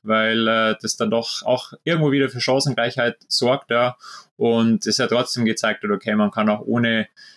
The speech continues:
diese Sachen halt absolut krasse Zeiten fahren. Ähm, aber ja,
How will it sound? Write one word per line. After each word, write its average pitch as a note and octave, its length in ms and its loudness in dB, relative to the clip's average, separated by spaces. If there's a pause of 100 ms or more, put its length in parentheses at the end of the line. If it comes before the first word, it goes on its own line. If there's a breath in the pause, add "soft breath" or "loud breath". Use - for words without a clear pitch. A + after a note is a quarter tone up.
(160 loud breath)
diese G#2+ 180 -2
Sachen A2 400 -2
halt A2 240 0
absolut A#2 480 -2
krasse A#2 360 -2
Zeiten A2 380 -2
fahren. A2+ 360 -2 (520 loud breath)
Ähm, G#2+ 640 2 (640 loud breath)
aber G2+ 480 0
ja, C3 300 2